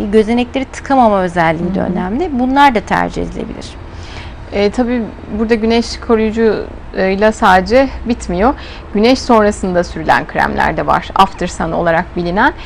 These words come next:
Speaker 2: E, şimdi o kadar, e, çeşitli ki yelpaze, e, baktığımızda onun için insanların kafası karışıyor. E, after sun, güneş sonrası krem kullanımı için ne söylersiniz?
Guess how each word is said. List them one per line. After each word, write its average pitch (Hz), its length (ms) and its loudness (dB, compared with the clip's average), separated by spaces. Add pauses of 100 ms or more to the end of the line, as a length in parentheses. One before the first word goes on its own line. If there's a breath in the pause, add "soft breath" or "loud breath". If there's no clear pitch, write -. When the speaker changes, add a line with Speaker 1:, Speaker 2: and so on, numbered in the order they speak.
(320 loud breath)
Speaker 2:
E, 190 180 2
şimdi 220 320 4
o - 60 -2
kadar, 226 580 6
e, 220 200 8
çeşitli 226 680 -2
ki 202 300 4
yelpaze, 220 920 6
e, 208 180 4
baktığımızda 214 680 2 (300 loud breath)
onun 254 160 6
için 262 300 2 (180 loud breath)
insanların 202 420 4
kafası 190 380 -6
karışıyor. 233 540 2 (360 loud breath)
E, 202 280 4
after - 280 2
sun, 240 320 4
güneş 214 220 0
sonrası 233 400 0
krem 233 440 4
kullanımı 214 380 2
için 202 260 -2
ne 160 80 -2
söylersiniz? 151 840 -2